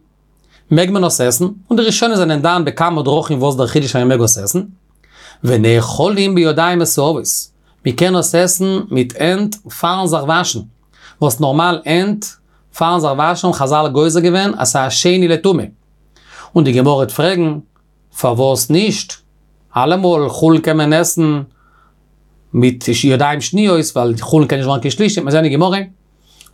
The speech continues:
פאר וואס קען מען עס עסן מיט טומאה, די קענט, לפי שלא יוכשרו בדם. אז נישט ארויס קומט בלוט, דאס נישט מוכשר לקבל טומאה, דאס נישט מקבל טומאה,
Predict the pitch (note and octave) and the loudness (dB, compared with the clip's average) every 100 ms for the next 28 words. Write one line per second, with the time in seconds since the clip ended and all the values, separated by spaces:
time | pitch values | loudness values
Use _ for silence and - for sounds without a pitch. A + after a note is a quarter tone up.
0 | - A#2 B2 F3+ - G3 G3 - F#3 F#3 | -4 0 0 0 0 0 0 0 0 0
1 | F#3 F#3 F#3 F3+ F3 F3+ F3 F3 C#3+ B2 | 0 0 2 2 2 0 2 0 -2 -2
2 | A#2 - G#3 G#3+ G#3 E3+ D3+ C#3+ F3+ F#3 | -2 0 0 2 0 0 0 0 0 0
3 | - F#3 G3 A3 B3 B3+ _ _ _ _ | 2 2 2 0 -2 -8 _ _ _ _
4 | _ - D#3 D#3 C#3 D#3 F3+ - G3 B2 | _ -4 -2 0 0 0 0 0 -2 0
5 | B2+ - C#3 B2+ F#3+ F3+ F3+ F3+ - D#3+ | -2 -4 -4 0 0 2 0 0 0 -2
6 | D#3 D3+ C#3+ B2 A2+ A2+ C3 - _ _ | 0 -2 -2 -4 -4 -2 -4 -8 _ _
7 | _ _ C#3+ F#3+ F3+ F#3 F3 D#3+ D#3 - | _ _ -2 0 0 0 0 -2 -4 -4
8 | A2 A#2 | -2 -2